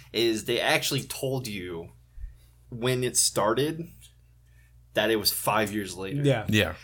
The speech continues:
Speaker 1: It wasn't like
Speaker 3: You'd
Speaker 1: just
Speaker 3: have to figure it out.
Speaker 1: It wa-, oh, that, it wasn't just like a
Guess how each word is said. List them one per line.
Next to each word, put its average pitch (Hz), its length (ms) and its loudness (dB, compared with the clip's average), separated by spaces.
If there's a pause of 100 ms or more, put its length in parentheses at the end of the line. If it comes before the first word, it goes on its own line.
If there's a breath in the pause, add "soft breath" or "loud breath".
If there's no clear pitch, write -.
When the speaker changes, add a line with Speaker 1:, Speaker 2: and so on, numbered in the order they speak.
(140 loud breath)
Speaker 1:
It 131 60 2
wasn't 143 280 4
like 131 380 4
Speaker 3:
You'd 95 80 -2
Speaker 1:
just 98 180 2
Speaker 3:
have - 80 -2
to - 60 -6
figure 92 160 2
it 85 80 0
out. 92 260 -2
Speaker 1:
It 147 80 2
wa-, 147 180 6
oh, 151 160 8 (120)
that, 131 220 6
it 120 60 4
wasn't 123 360 2
just 120 180 -2
like 110 240 2
a 107 380 2